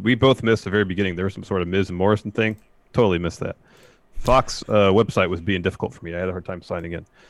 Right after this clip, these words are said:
So, uh, Steph comes out, announces the first picks. They are as follows.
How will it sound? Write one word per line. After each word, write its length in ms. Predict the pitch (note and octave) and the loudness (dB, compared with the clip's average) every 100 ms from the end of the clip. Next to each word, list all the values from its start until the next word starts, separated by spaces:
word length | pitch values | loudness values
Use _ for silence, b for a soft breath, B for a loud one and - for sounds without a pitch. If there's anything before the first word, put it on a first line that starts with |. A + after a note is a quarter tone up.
| b - | b -2
So, 320 | G#2+ G2+ G2+ | 2 4 6
uh, 140 | G2+ | 4
Steph 300 | F#2+ C3+ B2 | 2 2 2
comes 220 | - A2+ G2+ | 2 0 4
out, 220 | G#2+ - | 4 2
announces 540 | G#2 G#2+ G#2 G#2+ G2 | 2 2 2 0 -4
the 40 | G2 | -2
first 340 | A#2 G2+ - | 0 0 2
picks. 420 | B2 F2+ - - _ _ _ _ | 0 0 -4 -18 _ _ _ _
They 180 | A2+ A2+ | 2 6
are 300 | A2 A2+ G#2+ | 6 6 4
as 280 | A2+ A2 F#2 | 4 2 2
follows. 680 | - A#2+ G#2+ E2+ - - | 2 4 4 2 -6 -18